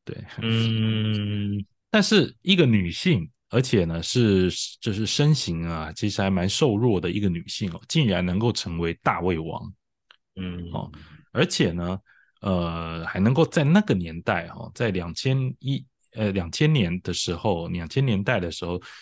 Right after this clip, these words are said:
Speaker 1: 就去挑战一些其实我们对后来的观众来讲稀松平常，但在那个年代来讲，其实很稀有的
Speaker 2: 嗯。
Speaker 1: 东西哦。举个例子哦，比如说像一般哦，就是这个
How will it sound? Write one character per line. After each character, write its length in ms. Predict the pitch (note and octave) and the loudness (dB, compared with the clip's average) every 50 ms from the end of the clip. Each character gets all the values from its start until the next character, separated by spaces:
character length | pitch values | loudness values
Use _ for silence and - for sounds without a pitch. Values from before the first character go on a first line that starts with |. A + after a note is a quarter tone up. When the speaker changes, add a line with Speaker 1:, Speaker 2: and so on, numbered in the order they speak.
| _ - | _ -6
Speaker 1:
就 80 | - | -4
去 140 | D3+ C3 D#3 | 0 0 0
挑 240 | - - - - D#2+ | 0 -2 -4 -6 -4
战 260 | - - C3 A2+ - | -2 0 0 0 0
一 60 | - | -2
些 300 | G#2 - - - G#2 G2+ | -4 -4 -2 0 0 0
其 180 | G2 - - F#2 | 0 -2 -4 -4
实 160 | E2+ - G2 | -4 -2 -4
我 60 | E2+ | -4
们 240 | D#2 D#2 D#2 D#2 D#2+ - - - - - - - | -4 -6 -10 -12 -12 -16 -18 -20 -20 -12 -2 0
对 100 | D3+ B2+ | 0 2
后 220 | - G3 E3+ A2+ | 4 6 6 6
来 280 | F#2 D#2+ D#2 E2 F2+ G#2 - _ _ _ _ _ _ _ _ - | 4 4 2 -2 -4 -4 -6 _ _ _ _ _ _ _ _ -4
的 160 | - F2 F2 | -4 -4 -2
观 200 | - - A#2 A2 | 0 2 2 2
众 160 | A2 - A2 | 2 2 2
来 120 | F#2 F2 F2+ | 2 2 0
讲 220 | - - - - - | -4 -6 -8 -8 -12
稀 260 | - - - C3 C3 | -12 -8 -4 -4 -4
松 240 | B2+ B2+ B2 B2+ B2 | -2 -2 -2 -2 -2
平 180 | - F3 F3 | -4 -6 -6
常， 240 | F3 - C#3 C3 - - | -6 -8 -10 -12 -6 -2
但 120 | - D3 | -2 0
在 160 | D3 - F3+ | 2 2 4
那 120 | E3+ F3+ F#3 | 4 4 4
个 100 | E3 A#2 | 4 4
年 160 | F#2+ F#2+ G2 | 4 4 2
代 120 | F#2+ F#2+ | 2 2
来 140 | F2 F2+ G2 | 2 0 -2
讲， 220 | F2+ - E2+ D#2+ E2 | -2 -4 -8 -8 -6
其 160 | - F#2+ F#2 | -2 -2 0
实 60 | F2 | 0
很 120 | F2+ E2+ | 0 -2
稀 380 | E2 - - - - F#2 F2 E2+ | -2 -2 -4 -6 -4 -4 -4 -4
有 220 | E2+ F2 - - | -4 -6 -6 -10
的 200 | - - - - - _ _ _ _ _ _ _ _ _ - - | -14 -14 -14 -14 -14 _ _ _ _ _ _ _ _ _ -8 -4
Speaker 2:
嗯。 360 | A#2 A2+ A2+ G#2+ G2+ G2+ G2 | -2 0 0 0 -2 -2 -2
Speaker 1:
东 180 | F#2 F2+ E2+ F2 | -2 -2 -2 -4
西 220 | - - - F2 | -6 -6 -8 -10
哦。 100 | E2 D#2 - - - - - - - - _ _ - | -10 -10 -14 -16 -16 -16 -16 -18 -20 -20 _ _ -2
举 120 | - G2+ | 2 4
个 80 | F#2 A#2+ | 6 6
例 160 | D#3 F3 C#3 | 8 6 4
子 140 | F#2 G2 F#2 | 4 4 2
哦， 100 | F2 E2+ - | 2 0 0
比 80 | - | 0
如 80 | F#2 G2 | 0 0
说 260 | - - C3+ C#3 C3+ C3 - - - _ _ | 4 4 4 4 4 0 -8 -20 -20 _ _
像 420 | - - - - D#3 C3+ A#2 G#2 - | -12 -4 2 2 4 4 4 0 0
一 100 | - E3 | 0 -2
般 340 | - - - - A2+ A2+ A#2 A#2+ | -2 -2 0 0 2 2 2 2
哦， 280 | A2 A2 F2+ E2 D#2 - | 0 0 0 -2 -4 -8
就 140 | - - | -4 -4
是 140 | A2+ F#2 G2 | -2 -2 0
这 100 | A2 A#2 | 2 2
个 200 | G#2 G2+ G2 F#2+ | 2 2 0 -2